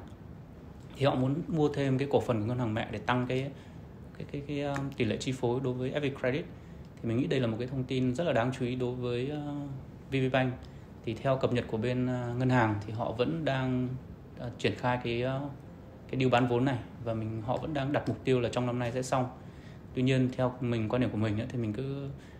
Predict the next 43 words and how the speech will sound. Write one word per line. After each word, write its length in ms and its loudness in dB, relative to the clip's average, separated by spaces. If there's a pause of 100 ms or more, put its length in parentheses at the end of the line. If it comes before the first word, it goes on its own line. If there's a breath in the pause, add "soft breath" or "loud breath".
(160)
nghĩ 120 2
rằng 200 6
là 60 0
chúng 140 -2
ta 80 0
hãy 120 -2
đặt 180 2
một 80 2
cái 160 -4
khung 120 2
thời 140 0
gian 340 2
khoảng 140 0
sáu 220 0
tháng 320 -2
cho 80 -4
nó, 340 -2 (640 loud breath)
ờ, 300 -2 (300)
tức 100 0
là 60 4 (100)
khi 100 2
mình 140 2
tính 160 -2
toán 200 2
cái 120 -2
quyết 80 -2
định 120 0
đầu 120 2
tư 200 2
ấy, 80 -4
sáu 280 0
tháng 220 2
là 60 0
một 160 -2
cái, 180 0
cái, 180 -4
ờ, 140 -6 (840)
đánh 160 2
giá 220 4
hợp 200 0
lý. 220 2 (800 loud breath)
Thì, 140 2
ờ, 280 4